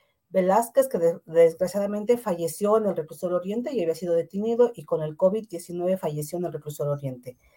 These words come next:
Ahí ten-, tenemos a Felipe Aguirre Franco, que es arzobispo emérito de Tuxtla Gutiérrez de Acapulco, junto con otro arzobispo de Tuxtla Gutiérrez,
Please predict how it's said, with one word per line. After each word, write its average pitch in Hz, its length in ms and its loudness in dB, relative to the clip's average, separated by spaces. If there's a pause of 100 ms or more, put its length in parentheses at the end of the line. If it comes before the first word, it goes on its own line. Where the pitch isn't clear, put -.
(540)
Ahí 196 240 2
ten-, 185 360 4
tenemos 190 520 4
a 165 140 2
Felipe 175 340 -2
Aguirre 165 320 2
Franco, 247 480 4
que 196 100 -2
es 185 80 -4
arzobispo 170 500 -4
emérito 170 420 -2
de 151 100 -2
Tuxtla 160 320 -6
Gutiérrez 190 540 -4
de 160 80 0
Acapulco, 247 640 0 (340)
junto 214 360 2
con 214 180 2
otro 254 200 2
arzobispo 254 580 0
de 196 120 0
Tuxtla 190 300 -2
Gutiérrez, 196 720 4